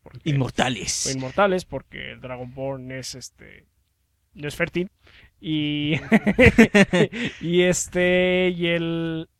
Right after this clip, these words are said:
Speaker 1: y Dragonborn, y el D L C de Dragonborn.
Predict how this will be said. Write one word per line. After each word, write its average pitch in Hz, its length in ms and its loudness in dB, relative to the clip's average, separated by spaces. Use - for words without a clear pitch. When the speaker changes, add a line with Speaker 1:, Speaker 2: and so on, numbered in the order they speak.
Speaker 1:
y 165 140 -12
Dragonborn, 165 580 4
y 156 80 -4
el 151 240 -6
D 156 160 -4
L 151 100 -6
C 156 140 -6
de 147 100 -10
Dragonborn. 147 600 -4